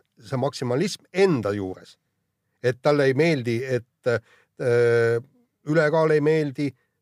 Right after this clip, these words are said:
mänguoskus ei meeldi, see ei meeldi, kõik ja, ja, ja kuidas ta proovib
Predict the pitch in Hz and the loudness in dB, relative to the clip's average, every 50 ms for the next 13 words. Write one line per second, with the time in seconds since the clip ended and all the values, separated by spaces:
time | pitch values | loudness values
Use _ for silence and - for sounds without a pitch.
0 | _ - 110 139 165 170 156 160 160 139 - - 160 131 139 143 143 156 156 156 | _ -6 -2 0 0 0 2 0 0 -2 -2 -6 -6 -4 -2 -2 0 0 0 -2
1 | 143 139 143 147 135 123 - _ _ - - 156 156 156 147 143 135 143 147 147 | -2 -6 -8 -8 -8 -8 -10 _ _ -6 -4 -2 0 0 0 0 0 2 2 2
2 | 143 135 127 135 139 120 - _ _ _ - 170 170 147 - _ _ 127 123 117 | 0 0 -4 -6 -8 -8 -10 _ _ _ -2 -2 -2 -2 -4 _ _ -2 0 0
3 | 117 117 117 120 120 120 117 120 117 - 180 190 165 123 - - 127 110 - 165 | 2 2 2 0 0 0 0 -2 -2 -2 0 0 0 0 -2 -4 -8 -6 -2 0
4 | 190 202 196 180 147 117 104 | 2 2 2 2 0 -2 -6